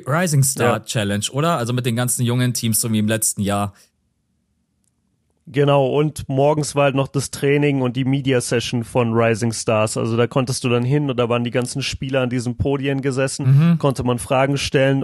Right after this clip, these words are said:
Speaker 2: und es gab so ein kleines Mini-Training in der Halle daneben. Das war in so einem College-Campus, äh, und das war ziemlich cool, äh, unglaublich geile Halle. So ein bisschen muss man sich das vorstellen wie den Audi Dome,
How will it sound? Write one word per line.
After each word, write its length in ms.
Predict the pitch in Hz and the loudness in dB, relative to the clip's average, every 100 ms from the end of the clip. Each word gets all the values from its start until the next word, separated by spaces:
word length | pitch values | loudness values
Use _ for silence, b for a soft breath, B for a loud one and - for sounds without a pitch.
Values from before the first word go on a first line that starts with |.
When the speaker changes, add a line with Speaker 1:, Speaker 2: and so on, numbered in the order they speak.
| - | 0
Speaker 2:
und 280 | 143 147 - | 0 0 -2
es 180 | 135 | -4
gab 240 | - 131 123 | 0 0 2
so 100 | 135 | -2
ein 120 | 117 | -2
kleines 440 | - 127 131 - | 0 2 2 -2
Mini-Training 760 | 139 139 143 135 - 135 131 127 | -2 0 2 0 -2 -2 0 0
in 100 | 123 | 0
der 140 | 120 120 | 0 0
Halle 240 | 123 123 | 0 0
daneben. 420 | 117 113 123 113 | 0 0 -2 -2
Das 200 | 117 - | -6 -2
war 100 | 120 | 0
in 100 | 120 | 0
so 80 | 120 | -2
einem 120 | 120 | -4
College-Campus, 840 | - 143 156 - 147 143 170 160 - B B B B | 0 0 0 -2 -2 0 0 -2 -6 B B B B
äh, 240 | - 131 127 | -2 0 2
und 140 | 131 | 0
das 140 | 147 | 0
war 120 | 156 143 | 0 0
ziemlich 360 | 170 151 147 - | 0 -2 -2 0
cool, 280 | 160 165 - - | 2 2 0 -4
äh, 180 | 127 131 | 0 2
unglaublich 540 | 127 147 143 131 139 | 2 0 0 -2 -2
geile 300 | - 131 131 143 | 0 2 2 0
Halle. 260 | 151 147 | 2 2
So 100 | 135 | 2
ein 100 | 135 | -2
bisschen 280 | 147 - 143 | -2 -2 0
muss 160 | 143 - | 0 0
man 140 | 135 | 0
sich 100 | 139 | 0
das 160 | 143 - | -2 -2
vorstellen 500 | 147 143 - 143 131 | 0 0 0 0 2
wie 80 | |
den 140 | 135 131 | 0 0
Audi 340 | 120 156 160 | 2 2 2
Dome, 380 | 143 151 160 | 2 2 2